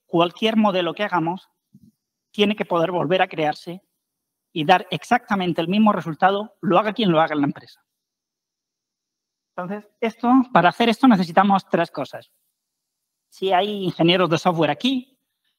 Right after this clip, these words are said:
estaréis pensando, "Bueno, pues esto es, esto es el, la versión de código, el control de versiones de código, ¿no? Git o S V N o todo esto." Pero eso es solo una parte cuando estamos hablando de modelos de datos. Efectivamente, tenemos que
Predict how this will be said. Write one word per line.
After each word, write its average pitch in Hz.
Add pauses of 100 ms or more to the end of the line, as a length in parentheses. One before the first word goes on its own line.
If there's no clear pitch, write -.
(360)
estaréis 147
pensando, 143
"Bueno, 143
pues -
esto 131
es, 135
esto 131
es 139
el, 139 (100)
la 139
versión 147
de 151
código, 170
el 151
control 165
de 165
versiones 160
de 147
código, 185
¿no? 180
Git 175 (140)
o 151 (460)
S 165
V 151
N 233
o 160
todo 151
esto." - (680)
Pero 190
eso 226
es -
solo 247
una 202
parte -
cuando 147
estamos 156
hablando 151
de 139
modelos 131
de 123
datos. - (640)
Efectivamente, 190
tenemos 190
que 220